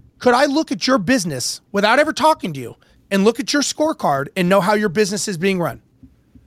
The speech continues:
Normally the answer is no, right? Well, I get that,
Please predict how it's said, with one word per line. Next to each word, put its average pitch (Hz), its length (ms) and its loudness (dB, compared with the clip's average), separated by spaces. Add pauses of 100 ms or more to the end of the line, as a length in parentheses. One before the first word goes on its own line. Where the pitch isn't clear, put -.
(440)
Normally 285 340 4
the 208 120 2
answer 202 240 0
is 139 120 -4
no, 135 260 -4 (180)
right? 165 220 0
Well, 196 160 0
I 185 80 0
get 165 240 -2
that, 120 200 -10